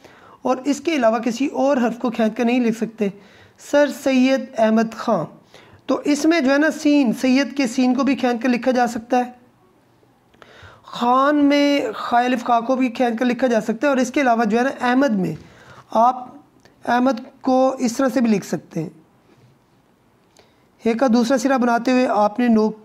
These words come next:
से पूरे कद पर आना है, थोड़ा ऊपर जाएंगे, फिर ये चीज़ बनानी है इस तरह से। ये देखें अजीज़ तलबा,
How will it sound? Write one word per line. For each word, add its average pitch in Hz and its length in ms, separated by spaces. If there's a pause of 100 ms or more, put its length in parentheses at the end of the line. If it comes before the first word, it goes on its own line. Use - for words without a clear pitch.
(260)
से 254 200
पूरे 226 240
कद 220 160 (100)
पर 254 80
आना 247 220
है, 240 80
थोड़ा 226 240
ऊपर 190 260
जाएंगे, 240 400 (1300)
फिर 302 380
ये 262 180
चीज़ 240 260
बनानी 202 360
है 196 60
इस 180 140
तरह 165 140
से। 175 140
ये 175 160
देखें 160 260
अजीज़ 196 280
तलबा, 233 260